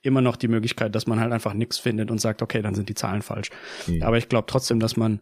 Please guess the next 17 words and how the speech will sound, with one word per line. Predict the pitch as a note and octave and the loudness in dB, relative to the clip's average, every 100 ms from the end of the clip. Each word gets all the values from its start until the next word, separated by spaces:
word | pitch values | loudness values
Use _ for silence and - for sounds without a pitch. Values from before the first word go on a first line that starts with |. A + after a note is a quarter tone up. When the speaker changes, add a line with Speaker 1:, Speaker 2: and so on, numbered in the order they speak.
| - | 0
Speaker 1:
bei | A#2 A2+ | 2 6
den | B2 | 4
Spielern | B2+ - A#2 A#2 | 4 0 2 2
so | A2 | 2
ein | A2 G#2+ | 2 0
paar | - A2+ A2+ A2+ G#2 _ | -2 2 4 2 0 _
mehr | A#2 A2 | 0 2
Spiele | A2 - A2 G#2+ | 2 0 0 0
sich | G#2+ | 0
anschauen | A2 A2 A#2 G#2 G2+ - - | 0 0 0 0 -2 -6 -8
sollte, | A2+ A2+ A#2+ - G#2+ | 0 2 2 2 0
müsste, | G#2+ - - G#2 | 0 0 0 0
um | A2 G#2+ | 0 0
einfach | G#2+ A2+ A2 | -2 -2 -2
nur | A2+ A2 G#2 G2+ _ | 0 0 -2 -4 _
zu | - G#2+ | -8 -2
schauen, | - G#2+ G#2 G#2+ G#2 G2 | 0 2 2 2 2 0